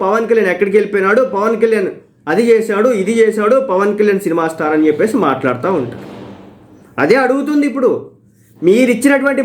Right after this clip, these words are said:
మాట ప్రకారం కోటి రూపాయలు ఎవరికి ఇచ్చినారు, ఎక్కడ ఖర్చు పెట్టినారు, దేనికి ఖర్చు పెట్టినారు? పవన్ కళ్యాణ్ ఇస్తానన్నటువంటి కోటి రూపాయలు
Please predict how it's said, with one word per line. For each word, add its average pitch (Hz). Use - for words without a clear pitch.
మాట 240
ప్రకారం 240
కోటి 220
రూపాయలు 254
ఎవరికి 233
ఇచ్చినారు, 220
ఎక్కడ 262
ఖర్చు 247
పెట్టినారు, 233
దేనికి 277
ఖర్చు 240
పెట్టినారు? 233
పవన్ 233
కళ్యాణ్ 262
ఇస్తానన్నటువంటి 254
కోటి 240
రూపాయలు 247